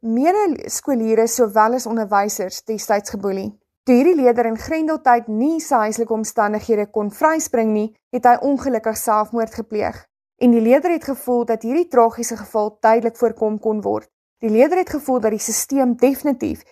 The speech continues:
hierdie medeleerder gefaal het. Ons het in hierdie selfde onderhoud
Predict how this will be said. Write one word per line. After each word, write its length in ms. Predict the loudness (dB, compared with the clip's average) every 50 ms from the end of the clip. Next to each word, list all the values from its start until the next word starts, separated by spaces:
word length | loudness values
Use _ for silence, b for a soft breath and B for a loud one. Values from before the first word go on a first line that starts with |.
| b b
hierdie 280 | -2 0 2 2 2
medeleerder 600 | 2 2 2 2 0 0 0 0 0 0 0 -2 -4
gefaal 460 | -6 -10 -12 -4 -2 -2 0 0 -2
het. 260 | -4 -8 -12 _ _ _ _ _ _ _ _ _ _ _ _ _ _
Ons 160 | 0 2 2
het 120 | 4 4 4
in 80 | 4
hierdie 220 | 4 4 4 2 0
selfde 520 | -4 -2 0 0 0 0 -2 -4 -6 -4
onderhoud 500 | -4 0 0 2 2 2 2 2 -2 -6